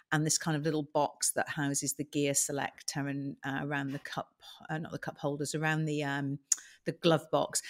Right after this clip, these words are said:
It's like a nice white trim and it just looks nice. It looks a bit interesting.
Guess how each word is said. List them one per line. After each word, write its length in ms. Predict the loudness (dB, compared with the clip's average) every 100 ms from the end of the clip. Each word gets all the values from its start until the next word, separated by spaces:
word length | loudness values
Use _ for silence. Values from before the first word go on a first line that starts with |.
| -2
It's 140 | 4
like 140 | 6 8
a 80 | 8
nice 340 | 8 6 2
white 420 | 2 2 2 -2
trim 520 | -4 0 2 2 -2 -8 -16 -8 4
and 80 | 4
it 100 | 6
just 160 | 6
looks 360 | 6 4 2 4
nice. 320 | 4 4 2
It 60 | 0
looks 180 | 2
a 20 | 2
bit 120 | 4
interesting. 760 | 4 4 2 0 0 -2 -4